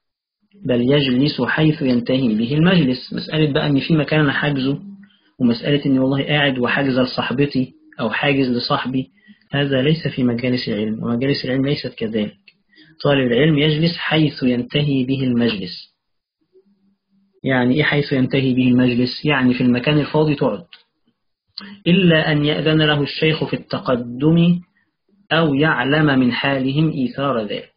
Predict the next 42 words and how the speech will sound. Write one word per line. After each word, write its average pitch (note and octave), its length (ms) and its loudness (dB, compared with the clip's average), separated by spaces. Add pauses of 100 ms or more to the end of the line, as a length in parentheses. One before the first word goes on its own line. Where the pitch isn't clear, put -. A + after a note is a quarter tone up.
(160)
يعني C#3+ 320 -2
إلا D3+ 140 0
إذا B2+ 120 -4
الشيخ - 240 -6
قال: D3 140 0
"لا، C3+ 100 -2
تعالى D3 280 0
أنت D#3 140 2
يا C#3 100 0
فلان C#3+ 260 -4
قدامي C3 400 -2
هنا B2+ 180 -2
عشان A#2 200 -6
عايزك، A2+ 380 -6
عشان C3+ 200 -4
أنت C#3 120 -4
اللي B2 120 -2
هتقرأ A#2+ 460 -4
مثلًا"، G2 340 -8 (640)
أو C#3 100 2
"لا، C#3 140 0
تعالى D3 220 0
يا D3+ 60 0
فلان D3 180 -4
عشان D3 180 -4
أنت D3+ 300 -2 (460)
عايز، C#3 260 -2
آه، C3 40 -8
آه، - 720 -10 (260)
مثلًا C3+ 480 -4 (140)
سمعك C3 400 -2
ضعيف B2 360 -4
أو A#2 100 -6
شيء"، A2 300 -8 (800)
أو A#3 140 2
لأي G3+ 220 2
سبب E3+ 260 2
من، D3 120 -4
إلا E3 340 2
إذا C#3 300 -2
أذن C3 220 0
له، A#2+ 100 -6